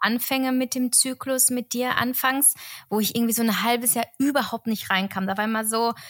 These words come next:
„Ja, Zyklus Phase drei, geh mal in die Kreativität rein am Ende.“ Und dann hab ich mal versucht, mich dann irgendwann so reinzudrücken.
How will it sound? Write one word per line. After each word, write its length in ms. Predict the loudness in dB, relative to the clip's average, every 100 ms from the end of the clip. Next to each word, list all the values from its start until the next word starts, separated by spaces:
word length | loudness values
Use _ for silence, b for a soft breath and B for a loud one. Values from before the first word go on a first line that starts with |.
| B
„Ja, 260 | -2 0 2
Zyklus 340 | 0 -2 -4
Phase 240 | -2 -2 -2
drei, 540 | -2 2 4 2 0 -2
geh 100 | 0
mal 120 | 2
in 60 | 0
die 60 |
Kreativität 840 | -2 -2 -2 -4 -4 -2 -2 -2 0
rein 200 | 0 0
am 140 | -2
Ende.“ 380 | -4 -2 -2 -2
Und 200 | -2 0
dann 180 | -2 -2
hab 80 | -2
ich 100 | 0
mal 120 | -2
versucht, 480 | -2 -4 -4 -4 -2
mich 140 | 0
dann 160 | 0 0
irgendwann 280 | 0 0
so 100 | -2
reinzudrücken. 960 | -2 -2 0 2 0 -2 -6 -8 -8